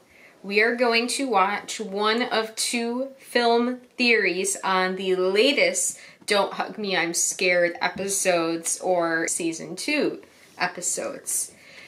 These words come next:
This one is called One of Us is Dead. Dead in all capital letters. And this one was the one posted first,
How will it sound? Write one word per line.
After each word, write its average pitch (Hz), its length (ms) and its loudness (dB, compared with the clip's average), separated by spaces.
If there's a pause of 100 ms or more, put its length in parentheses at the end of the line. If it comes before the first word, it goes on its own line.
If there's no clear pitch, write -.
(140)
This 240 420 0
one 247 300 4
is 202 320 0
called 175 600 4
One 202 320 2
of 226 180 0
Us - 380 0
is 208 400 -2 (160)
Dead. - 540 0 (680)
Dead 190 280 2
in 175 320 -4 (200)
all 180 220 6
capital 160 540 -2
letters. - 680 -6 (460)
And 170 460 -2
this 208 280 0
one 202 300 0
was 185 240 0
the 190 100 -2
one 175 300 0
posted 175 500 -2
first, - 720 -4